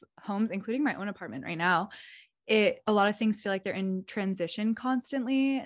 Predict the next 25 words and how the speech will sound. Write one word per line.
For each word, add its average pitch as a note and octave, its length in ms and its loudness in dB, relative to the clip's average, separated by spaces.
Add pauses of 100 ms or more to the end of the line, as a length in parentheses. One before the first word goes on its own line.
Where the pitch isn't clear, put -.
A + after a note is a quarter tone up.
Things G3 180 -8
are - 100 -8
always F#3 260 -4
changing, G3+ 720 0
you F3+ 120 -6
know, E3 340 -6 (220)
people, F#3+ 580 4
careers, G3 760 2
everything. F#3+ 640 0 (460)
Um, G3 520 2 (100)
and G#3 160 2
you, G3+ 380 -4 (220)
your G3+ 300 2
home, G3+ 720 0
like, G3+ 300 -2 (260)
your F#3 260 -4
style, F#3+ 680 -2
your G3 180 -4
community, F#3 520 -2
everything, F#3+ 480 -2
you've F#3 200 -2
really, F3+ 300 -2
like, F3 220 -6
cultivated F3+ 760 0
this, E3+ 420 -4